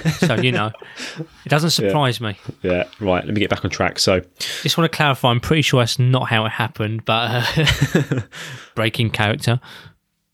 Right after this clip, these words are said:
Speaker 1: "It's a different kind of population to our existing customers. The study is not focused on patients, but on healthy individuals. And so we hope to expand the market to include healthy individuals as well. We're looking for Thai sports celebrities to be our brand ambassadors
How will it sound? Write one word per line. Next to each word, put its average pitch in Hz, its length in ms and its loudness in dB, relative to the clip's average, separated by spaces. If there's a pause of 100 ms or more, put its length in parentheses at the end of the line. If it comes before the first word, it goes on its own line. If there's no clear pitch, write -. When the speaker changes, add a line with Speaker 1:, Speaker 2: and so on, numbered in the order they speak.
(500)
Speaker 1:
"It's 139 140 0
a 139 40 0
different 156 240 0
kind 139 180 4
of 117 60 0
population 117 460 0
to 117 80 2
our 110 40 4
existing 123 300 0
customers. 127 420 0 (220)
The - 80 -4
study 139 400 0
is 107 100 -2
not 143 340 0
focused 123 420 0
on 101 100 -2
patients, 139 480 -2
but 90 80 -6
on 95 100 -4
healthy 110 460 -2
individuals. 90 600 -4 (240)
And 107 100 -6
so 147 380 2
we 113 160 -2
hope 135 220 -2
to - 80 -8
expand 147 420 0
the 127 60 2
market 113 400 0
to 110 80 -8
include 101 280 -4
healthy 139 340 -2
individuals 107 460 -2
as 87 220 -8
well. 87 260 -2 (380)
We're 113 120 2
looking 139 280 0
for 110 260 2
Thai 160 340 0
sports 156 420 0
celebrities 117 420 -2
to 104 80 -10
be 101 100 -2
our 92 100 -2
brand 101 300 -4
ambassadors 123 500 -2